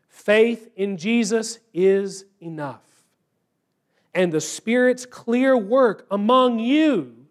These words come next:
amply bears that out. For living, just as for standing with God, Jesus is all we need. And this morning, we just need to hear that loudly.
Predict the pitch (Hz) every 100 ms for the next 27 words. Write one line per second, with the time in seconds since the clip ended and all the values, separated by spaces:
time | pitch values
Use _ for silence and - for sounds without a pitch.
0 | _ _ _ _ _ _ _ _ - 269
1 | 285 - 151 170 190 202 196 175 170 185
2 | 202 165 - _ _ _ _ _ _ _
3 | _ _ _ _ _ _ _ _ _ _
4 | _ 202 180 185 240 294 285 277 269 277
5 | _ _ _ _ _ _ 160 151 262 262
6 | 247 247 247 - 247 247 247 240 240 -
7 | - - 247 240 196 143 113 _ _ _
8 | _ 160 160 180 156 123 107 _ _ _
9 | _ _ _ _ _ _ 120 170 226 208
10 | 202 202 208 214 208 214 208 214 202 131
11 | _ _ _ _ _ _ _ _ 143 165
12 | 165 240 311 277 156 143 160 - _ _
13 | 196 226 233 226 185 170 - _ _ _
14 | - - 254 277 277 247 254 240 202 240
15 | 254 220 240 254